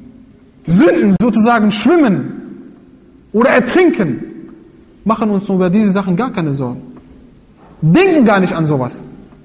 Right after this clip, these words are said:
Die Sahaba ridwanullahi alaihim, als sie das hörten, was ihnen Rasul sallallahu alaihi wasallam hier gesagt hat,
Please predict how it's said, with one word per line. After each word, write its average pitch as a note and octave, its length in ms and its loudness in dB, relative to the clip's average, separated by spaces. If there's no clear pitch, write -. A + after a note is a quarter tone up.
Die G3+ 60 2
Sahaba B3+ 460 0
ridwanullahi A#3+ 580 2
alaihim, A#3+ 540 2
als G#3 160 -2
sie B3+ 140 2
das E4 240 0
hörten, A3+ 560 0
was G#3 220 0
ihnen A#3 140 2
Rasul A3 320 0
sallallahu G#3 240 0
alaihi G3 140 -2
wasallam G#3 360 0
hier G3+ 160 2
gesagt G#3 360 0
hat, A#3+ 120 -2